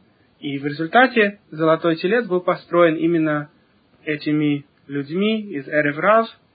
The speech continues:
и потом и некоторые евреи – поддались искушению. И мы уже рассказывали об этом на кассете по последним главам книги Шимот, где рассказывается про Золотого Тельца, который евреи построили в пустыне.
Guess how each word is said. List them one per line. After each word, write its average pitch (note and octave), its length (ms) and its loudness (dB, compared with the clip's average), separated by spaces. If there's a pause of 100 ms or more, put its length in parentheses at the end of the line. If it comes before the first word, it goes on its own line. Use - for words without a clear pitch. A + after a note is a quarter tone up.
(140)
и D3 80 -12
потом A3 460 -2
и F#3 320 0
некоторые E3 540 0
евреи – C#3+ 500 0 (640)
поддались C#3+ 500 -2
искушению. B2+ 720 -8
И D#3+ 120 -10
мы G3+ 120 -4
уже G3 100 -2
рассказывали D#3 520 0
об C3+ 140 -2
этом B2+ 240 -8
на C3 100 -12
кассете C#3+ 680 -4 (840)
по C#3 360 -2 (200)
последним C#3 540 -4
главам C3+ 480 -2 (760)
книги C#3 340 -2
Шимот, A3+ 500 -2 (480)
где D#3+ 260 -2
рассказывается D3+ 840 0
про C3+ 460 -8
Золотого C3+ 580 -6
Тельца, B2+ 380 -6
который B2 380 -10
евреи B2+ 160 -8
построили B2 480 -12
в A#2 60 -20
пустыне. A2+ 480 -14